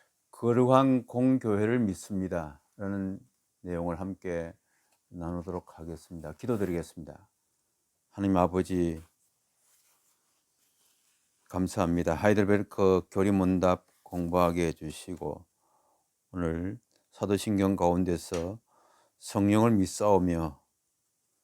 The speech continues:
어, 그 다음 나오는 거룩한 공교회와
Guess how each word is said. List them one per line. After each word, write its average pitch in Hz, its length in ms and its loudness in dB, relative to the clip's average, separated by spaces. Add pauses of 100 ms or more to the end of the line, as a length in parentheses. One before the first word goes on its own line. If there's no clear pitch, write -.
(380)
어, 85 160 -14
그 95 140 -2
다음 101 320 6
나오는 85 520 -2 (720)
거룩한 98 520 2
공교회와 76 840 -4